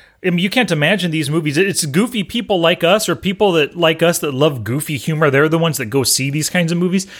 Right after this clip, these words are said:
And so, yeah, they can't be big money makers, but they can't be that costly either. I mean,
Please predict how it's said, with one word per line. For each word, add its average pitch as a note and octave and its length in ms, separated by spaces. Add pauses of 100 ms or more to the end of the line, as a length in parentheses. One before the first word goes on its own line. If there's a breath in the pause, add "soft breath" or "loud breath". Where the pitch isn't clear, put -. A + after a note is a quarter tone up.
(140)
And D3+ 200
so, - 80
yeah, C3+ 160
they D3 100
can't D#3 300
be C#3+ 80
big B2 180
money B2 240
makers, A#2+ 320
but B3 180
they G3 100
can't D#4 260
be C4 80
that G3 240
costly A#3 440
either. F#3+ 360
I D#3 40
mean, D#3+ 180